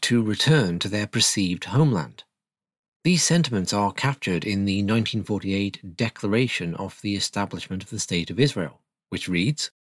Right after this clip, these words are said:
"After being forcibly exiled from their land, the people kept faith with it throughout their dispersion and never ceased to pray and hope for their return to it and for the restoration in it of their political freedom." End quote.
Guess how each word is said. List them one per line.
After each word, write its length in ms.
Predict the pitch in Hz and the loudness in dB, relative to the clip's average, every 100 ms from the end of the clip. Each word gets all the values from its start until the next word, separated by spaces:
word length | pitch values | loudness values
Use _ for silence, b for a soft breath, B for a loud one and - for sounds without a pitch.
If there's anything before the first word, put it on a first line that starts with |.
| _ _ - | _ _ 0
"After 280 | 147 165 | 2 2
being 240 | 147 139 123 | 4 4 2
forcibly 680 | - 135 123 - 113 101 98 | 2 4 4 2 0 0 0
exiled 480 | 135 - 107 85 85 | 0 0 0 0 -2
from 200 | 104 92 | 0 0
their 140 | 92 | 0
land, 460 | 92 120 87 82 - _ _ - | 2 0 -2 -8 -14 _ _ -8
the 60 | |
people 440 | - 170 160 92 - | 0 2 2 0 -4
kept 300 | - 113 - | -4 -4 -6
faith 500 | - 147 156 - - | 2 4 4 0 -4
with 160 | 87 | -4
it 160 | 78 - | -4 -8
throughout 640 | - 101 127 131 131 - | -6 -2 2 2 2 0
their 140 | 110 101 | -4 -2
dispersion 720 | 110 - 113 127 - 78 76 - | -4 -2 0 2 0 -6 -8 -8
and 240 | 104 107 | -2 0
never 260 | 117 151 135 | 2 2 2
ceased 340 | - 113 - | 0 -2 -4
to 80 | - | -6
pray 420 | - 127 110 76 _ _ _ | -4 0 0 -4 _ _ _
and 140 | 98 | -6
hope 420 | 85 - 127 90 - _ | -4 2 2 2 -6 _
for 100 | - | -4
their 120 | 95 | -2
return 400 | 95 - 123 135 | -2 0 2 4
to 140 | 127 80 | 2 -2
it 180 | - - _ _ - | -10 -16 _ _ -4
and 120 | 117 | -2
for 100 | - | 0
the 100 | 110 | 0
restoration 640 | 101 131 - 117 117 - 98 | 2 2 2 2 2 2 2
in 180 | 143 120 | 4 4
it 180 | 78 | 0
of 80 | 90 | -4
their 180 | 95 104 | -4 -4
political 580 | - 101 107 120 117 110 | -2 0 2 0 -2 -4
freedom." 380 | - 120 85 - _ _ _ _ _ | 2 2 2 -6 _ _ _ _ _
End 180 | 104 90 | -6 -4
quote. 300 | 95 92 | -4 -6